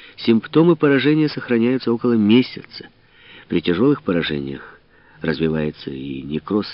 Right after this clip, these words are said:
слизистых оболочек верхних дыхательных путей. В ряде случаев отравление может закончиться смертельным исходом через несколько суток.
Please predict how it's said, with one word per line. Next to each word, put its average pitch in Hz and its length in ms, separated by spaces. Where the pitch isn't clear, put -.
слизистых - 560
оболочек 76 440
верхних 73 460
дыхательных - 520
путей. - 380
В 123 60
ряде 208 240
случаев 165 460
отравление 131 680
может 139 260
закончиться 117 560
смертельным 110 720
исходом 143 420
через 85 260
несколько 95 460
суток. - 500